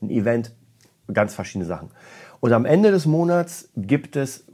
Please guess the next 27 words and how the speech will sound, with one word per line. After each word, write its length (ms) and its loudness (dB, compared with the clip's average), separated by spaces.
kommt 240 0
der 220 2
richtige 380 -2
Producer 600 -6
von, 460 -6
also 180 -10
der 120 -4
das 120 -6
praktisch 320 -14
gemacht 340 -8
hat, 200 -10
und 360 -4
gibt 180 -6
eine 120 -4
Live-Session, 920 -2
einen 120 -14
Stream, 420 -2
den 140 2
man 120 4
sich 160 -4
nachher 300 -2
auch 140 2
nochmal 320 -4
angucken 320 -8
kann, 280 -8
keine 360 -6
Sorge, 380 -4